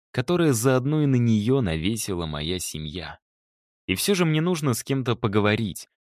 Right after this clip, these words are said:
А поскольку Мэлори не писала мне, а у братьев был ворох своих проблем,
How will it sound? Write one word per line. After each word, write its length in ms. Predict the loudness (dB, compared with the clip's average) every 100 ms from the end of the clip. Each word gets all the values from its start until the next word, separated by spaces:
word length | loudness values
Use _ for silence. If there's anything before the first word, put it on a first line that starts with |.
| _
А 100 | -2
поскольку 500 | 0 2 2 0 2
Мэлори 380 | 2 4 4 4
не 140 | 2 2
писала 460 | 0 0 0 0
мне, 280 | -2 -6 -14 _ _ 2
а 120 | 4
у 60 |
братьев 460 | 4 2 0 -2 0
был 220 | 2 2
ворох 400 | 4 2 2 -2
своих 380 | -2 -2 -2 -2
проблем, 480 | -2 -2 -2 -4